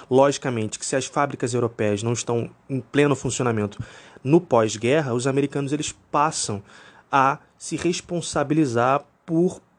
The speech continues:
produzir e distribuir alguns insumos e alguns produtos industrializados pro resto do globo, né? Então, os americanos também recebem mais de nove milhões de imigrantes europeus,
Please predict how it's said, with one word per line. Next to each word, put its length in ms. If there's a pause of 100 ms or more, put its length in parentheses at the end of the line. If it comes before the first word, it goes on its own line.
(120)
produzir 640
e 60
distribuir 640
alguns 400
insumos 640
e 20
alguns 240
produtos 720
industrializados 800
pro 160
resto 380
do 100
globo, 340 (520)
né? 100
Então, 340
os 120
americanos 400
também 220
recebem 600 (280)
mais 280
de 80
nove 360
milhões 340
de 60
imigrantes 560
europeus, 680